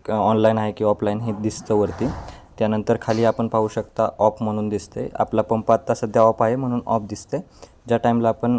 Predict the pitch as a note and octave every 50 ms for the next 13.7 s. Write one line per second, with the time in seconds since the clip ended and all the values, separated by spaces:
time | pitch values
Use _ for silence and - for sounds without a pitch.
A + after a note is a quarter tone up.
0 | - - - G2+ A2 A2 A2+ A2+ G#2+ G#2 G#2+ - A2+ G#2+ G#2+ G2+ - G#2+ G2+ -
1 | - A2+ B2 D#3+ G#3 - - B2+ A#2+ A2 G#2 G2 F#2 F2+ F2 F2+ F2 E2 E2 -
2 | - _ _ _ _ _ _ - - _ _ _ _ _ _ _ _ _ _ _
3 | _ _ _ - - - - - - - - - - G#2 - - A#2 A2+ A2+ A2+
4 | G#2+ - - G#2+ - - - A2+ A2+ G#2+ A2 G#2 A2 A#2 A#2 A2 - G#2 G2 -
5 | - C3+ F3+ - - - - - - - - - - - G#2+ G2+ G2+ G2+ G2+ G#2
6 | G#2+ G#2+ G#2+ G#2+ G#2+ A2 G#2+ G#2+ G2+ - - - - - - G2 - - G#2+ G2+
7 | G#2 G#2+ G2+ G#2 G#2+ G2 G#2+ G#2 - G#2+ G#2+ G#2 G2+ G2 F#2+ G2 F#2+ F#2 F#2 F2+
8 | F2+ G#2 C#3+ D#3+ - - - - - - _ - - - G#2+ G#2+ G#2+ G2+ A2+ A2+
9 | A2+ A2+ A2+ - B2+ A#2+ - A#2 A#2+ A#2+ - - - G#2+ - - - A#2 B2 -
10 | A2+ G#2+ G2+ G2+ G#2 - - G#2+ G#2 G2+ G2+ G2 - - G#2+ G2+ G2 F#2+ - -
11 | B2 C#3 C4 - - - - - - - F#2+ F#2 - - - - G#2+ G2+ G#2 G2+
12 | G2+ A2 G#2+ A2 G#2+ D#2+ G2 - A2+ G#2+ G#2 G#2 G2+ - A2 - - G#2 G2+ G2+
13 | G2 E2+ - F#2 G#2+ G3 A#2 B3+ B3+ - G#2+ F#2 F2